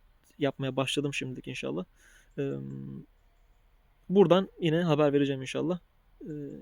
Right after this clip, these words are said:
eğer yardımcı olabileceğinizi düşünürseniz, bir faydanız olabileceğinizi, o-, olabileceğini düşünürseniz, e, lütfen iletişime geçin. Bir mesaj atın. "Bak benim böyle işte Arapça bilen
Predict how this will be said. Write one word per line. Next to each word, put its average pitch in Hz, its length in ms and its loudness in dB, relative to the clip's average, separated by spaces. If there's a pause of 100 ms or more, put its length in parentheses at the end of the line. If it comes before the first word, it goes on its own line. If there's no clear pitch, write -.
eğer 165 200 6
yardımcı 160 440 4
olabileceğinizi 165 420 0
düşünürseniz, 160 580 -8 (580)
bir - 60 -14
faydanız 151 360 0
olabileceğinizi, 151 720 -2
o-, 160 80 2
olabileceğini 151 680 4
düşünürseniz, 170 560 -4 (260)
e, - 40 -10
lütfen 156 520 -4
iletişime 160 280 0
geçin. 151 260 -4 (340)
Bir 147 60 -2
mesaj 151 200 -4
atın. 139 240 -6 (220)
"Bak 135 160 -4
benim 143 200 -2
böyle 139 200 -2
işte 131 340 -6 (440)
Arapça 143 520 -4
bilen 131 300 -8